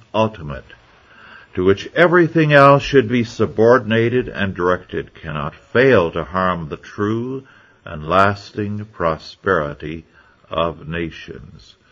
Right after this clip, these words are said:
This can happen either when unrestricted dominion comes to be conferred on the state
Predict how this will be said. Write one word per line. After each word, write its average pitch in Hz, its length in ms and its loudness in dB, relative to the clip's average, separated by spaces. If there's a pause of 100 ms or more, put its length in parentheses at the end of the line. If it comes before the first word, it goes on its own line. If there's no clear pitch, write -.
(720)
This 139 260 4
can 151 200 0
happen 123 500 0
either 110 360 0
when 95 300 0 (100)
unrestricted 127 1200 -2
dominion 98 640 -4
comes 98 600 -4
to 80 120 -12
be 87 200 -6
conferred 104 680 0
on 123 160 -2
the 101 120 -2
state 90 500 -4